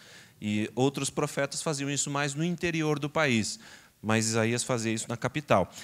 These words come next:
Ele, ele teve seu ministério mais ou menos entre setecentos e quarenta e seiscentos e oitenta e sete antes de Cristo. Você sabe que antes de Cristo vai diminuindo, né?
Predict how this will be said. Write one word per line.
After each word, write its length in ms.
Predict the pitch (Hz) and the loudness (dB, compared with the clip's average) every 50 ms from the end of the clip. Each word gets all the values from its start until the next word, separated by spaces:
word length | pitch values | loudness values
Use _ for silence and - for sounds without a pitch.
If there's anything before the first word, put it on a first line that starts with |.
| 185 - | -10 0
Ele, 500 | - 226 285 311 302 269 247 196 - - - - _ - - | 2 4 4 6 6 6 4 4 2 0 -10 -20 _ -4 0
ele 180 | 139 143 143 | 2 2 2
teve 240 | 139 - 147 135 127 | 4 4 2 4 4
seu 160 | - - 135 | 2 2 2
ministério 540 | 123 120 117 113 107 - - 170 170 160 147 | 4 4 2 2 0 0 2 4 4 4 4
mais 180 | 165 180 175 165 | 4 4 4 6
ou 80 | 165 | 4
menos 440 | 151 151 165 170 170 175 165 147 151 | 4 6 4 4 4 4 4 4 4
entre 280 | 165 160 156 - 151 139 | 2 2 2 2 2 2
setecentos 800 | - - 143 143 - - - - 208 233 247 - - 170 156 | 4 4 4 2 2 2 2 2 2 0 0 -2 -4 -4 -4
e 60 | 156 | -4
quarenta 920 | 139 - - 135 123 113 107 107 107 113 120 131 151 160 - - 185 190 196 - _ _ _ _ _ _ _ _ _ _ | -4 -2 -2 0 2 2 2 2 2 2 2 0 -2 -2 -4 -4 -6 -6 -6 -12 _ _ _ _ _ _ _ _ _ _
e 120 | - 156 147 | 0 2 6
seiscentos 800 | - - - 165 156 147 127 - - - 180 190 208 202 170 | 6 8 8 8 8 8 8 6 4 4 2 2 0 0 2
e 20 | 190 | 0
oitenta 420 | 180 170 - 180 170 175 170 151 | 0 2 2 0 0 2 2 0
e 60 | 135 | 0
sete 320 | 127 - 147 143 143 - 147 | 0 0 0 0 0 0 -2
antes 100 | 143 139 | -2 -2
de 80 | 143 | -4
Cristo. 380 | 143 - - 104 87 82 - - - - | -4 -2 0 -2 -2 -2 -8 -16 -16 -8
Você 140 | - 135 | -6 -4
sabe 240 | 135 - 160 160 - | -2 -2 -2 -2 -4
que 180 | - 180 160 117 | -4 -4 -2 0
antes 200 | 101 104 113 113 | 0 0 0 -2
de 80 | 123 131 | -4 -4
Cristo 240 | - 139 139 135 - | -2 -2 -4 -2 -2
vai 100 | 165 160 | -2 -2
diminuindo, 460 | 156 156 190 202 185 135 98 87 92 | 0 -2 -2 -2 -2 -2 -4 -4 -4
né? 140 | 113 156 | -6 -6